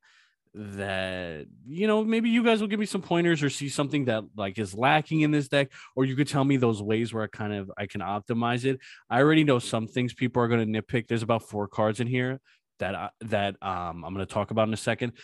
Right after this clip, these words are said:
that I'm basically fucked. I'm stuck with it. Like, there's no possible way to get rid of it. Well, maybe, maybe there is, like, some possible way, but I'm just gonna be taking such a huge loss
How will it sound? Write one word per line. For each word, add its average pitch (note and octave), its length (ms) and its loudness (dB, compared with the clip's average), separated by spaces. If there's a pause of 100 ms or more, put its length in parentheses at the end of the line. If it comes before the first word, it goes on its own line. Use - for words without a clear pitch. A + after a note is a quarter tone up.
(180)
that B2 120 4
I'm C3+ 140 6
basically G#2 380 0
fucked. E2+ 300 -10
I'm A#2+ 100 0
stuck F#2+ 300 -6
with F2 160 -12
it. E2+ 160 -10
Like, A2 160 -4
there's B2+ 200 0
no B2+ 220 4
possible A2 500 -4
way G#2 140 0
to G2+ 100 -2
get F#2+ 220 -8
rid F#2 160 -4
of G#2 140 -4
it. C3+ 200 0 (520)
Well, F#3 260 4 (720)
maybe, C#3+ 460 4
maybe C#3 480 4
there A#2+ 240 0
is, A#2 180 -4
like, G#2 160 -6
some B2 400 0
possible C3 540 0
way, C#3+ 160 2
but A2 180 -4
I'm G#2+ 160 -6
just A2+ 140 -12
gonna C#3 100 2
be B2+ 100 -2
taking A#2+ 320 -4
such A#2 280 -4
a G#2+ 80 -8 (160)
huge A2+ 360 -4
loss F#2 720 -2